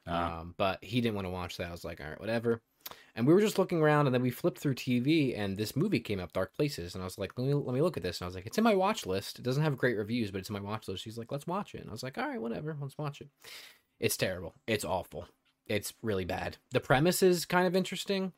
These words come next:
Speaker 2: Basically, Charlize Theron's, uh, brother is arrested and convicted for the murder of her entire family.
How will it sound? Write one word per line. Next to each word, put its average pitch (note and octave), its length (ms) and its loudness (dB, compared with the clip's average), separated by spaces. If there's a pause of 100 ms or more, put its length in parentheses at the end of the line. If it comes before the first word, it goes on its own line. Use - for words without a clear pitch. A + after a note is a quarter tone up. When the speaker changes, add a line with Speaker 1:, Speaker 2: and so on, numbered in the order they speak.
(120)
Speaker 2:
Basically, C3 320 2
Charlize A#2 380 4
Theron's, A2 680 0
uh, F#2 180 -4
brother G2 500 0 (460)
is F#2+ 420 0
arrested F#2+ 440 0
and F#2 200 -2
convicted G2 560 -4
for G#2 100 -6
the F2 80 -6
murder F#2+ 360 -2
of F2+ 160 -6
her F#2+ 120 -2
entire F2+ 280 -4
family. A#2+ 460 -4